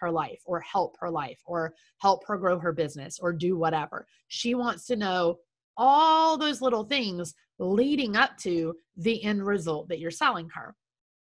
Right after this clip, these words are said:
So you've got to focus on those details. You've got to focus on every single stage of the process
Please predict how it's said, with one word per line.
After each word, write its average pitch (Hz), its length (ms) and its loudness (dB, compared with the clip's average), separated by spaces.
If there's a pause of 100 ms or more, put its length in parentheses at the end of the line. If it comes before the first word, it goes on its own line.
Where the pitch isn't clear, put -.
(180)
So - 160 -6
you've 214 260 -2
got 196 320 8
to - 100 -4
focus 175 520 0
on 160 320 -2 (240)
those 180 180 2
details. 196 460 -4
You've 170 80 -10
got 180 100 2
to 175 80 -6
focus 170 300 -6
on 156 160 -4 (160)
every 226 400 2
single 190 420 -8
stage 165 680 -4 (440)
of 214 380 4
the 180 120 2
process 190 1040 0